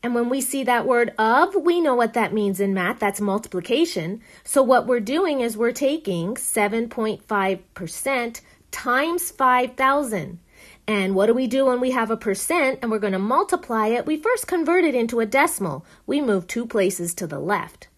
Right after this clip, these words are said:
So that means we have zero point zero seven five multiplied by five thousand yields three hundred and seventy-five.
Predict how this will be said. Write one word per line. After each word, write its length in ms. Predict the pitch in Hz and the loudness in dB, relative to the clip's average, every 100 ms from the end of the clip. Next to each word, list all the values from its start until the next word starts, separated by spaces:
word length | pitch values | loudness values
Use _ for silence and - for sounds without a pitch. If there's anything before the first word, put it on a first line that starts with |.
| _ _ - - - | _ _ -20 -20 -6
So 180 | - | 0
that 240 | 214 240 220 | 2 2 2
means 300 | 233 202 180 | 0 0 0
we 120 | 190 | 0
have 140 | 170 | 0
zero 560 | 160 160 220 269 330 403 | -2 0 2 4 4 2
point 600 | 403 - 294 240 190 196 - | 0 -4 -2 0 -2 -6 -10
zero 600 | 180 175 240 269 302 320 | -8 -2 -2 0 0 0
seven 600 | 320 - 247 233 226 233 | 0 -2 -2 -2 -2 -6
five 640 | 226 240 185 143 139 196 240 _ _ _ _ _ - | -2 0 0 -2 -4 -6 -8 _ _ _ _ _ -8
multiplied 960 | 190 262 587 - 403 - 220 190 196 | -4 2 2 2 -2 0 0 2 -2
by 180 | 170 151 | -4 -6
five 400 | 151 - 180 254 | -6 -2 0 0
thousand 680 | - 214 156 156 147 170 247 - _ _ _ _ _ _ _ _ _ - - _ _ _ _ _ _ _ _ _ _ _ _ | 0 -2 -2 -6 -8 -8 -10 -16 _ _ _ _ _ _ _ _ _ -20 -20 _ _ _ _ _ _ _ _ _ _ _ _
yields 1160 | 208 254 359 370 240 202 254 349 359 - - - _ _ _ _ | -2 4 6 6 6 4 4 4 2 -4 -14 -16 _ _ _ _
three 320 | 220 247 330 | -6 0 0
hundred 360 | 320 294 294 - | 0 -2 -2 -2
and 140 | 254 | -4
seventy-five. 960 | 226 220 208 208 208 202 170 143 123 113 | -2 -2 0 0 0 -2 -6 -6 -8 -12